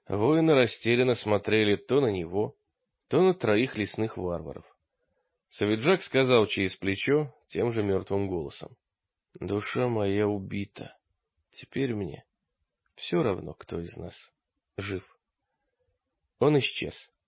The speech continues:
Слышались его тяжёлые неверные шаги, словно огромный воин при каждом шаге хватался за стену. Воины растерянно оглядывались на врагов, один за другим выходили за вождём.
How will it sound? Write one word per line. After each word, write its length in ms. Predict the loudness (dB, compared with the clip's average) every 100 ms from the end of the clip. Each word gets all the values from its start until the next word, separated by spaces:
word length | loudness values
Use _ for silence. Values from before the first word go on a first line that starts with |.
| _ _ _ _
Слышались 680 | -12 -2 -2 0 0 0 0
его 220 | 2 2
тяжёлые 680 | 0 -4 -2 0 2 2 2
неверные 560 | 2 4 4 4 2
шаги, 540 | -2 -2 -4 -6 -18 _ _ _ _ _ _
словно 500 | -8 -2 0 2 2
огромный 460 | 4 4 4 2 2
воин 480 | 0 2 0 -2 -12 _
при 160 | -10
каждом 460 | -4 -2 -2 -2 -4
шаге 360 | -2 -4 -2 -4
хватался 580 | -4 -4 -4 -4 -4
за 120 | -6 -6
стену. 400 | -8 -12 -12 -14 _ _ _ -4
Воины 440 | 4 6 6 6
растерянно 640 | 6 4 0 0 2 4 4
оглядывались 680 | 4 4 6 6 4 4 2
на 120 | 0
врагов, 460 | 2 0 2 0 0 _ _ _ _ -4
один 380 | -2 2 4 4
за 120 | 4
другим 420 | 4 2 2 2
выходили 540 | 2 0 0 0 0 0
за 160 | 2
вождём. 540 | 2 2 -2 -8 -8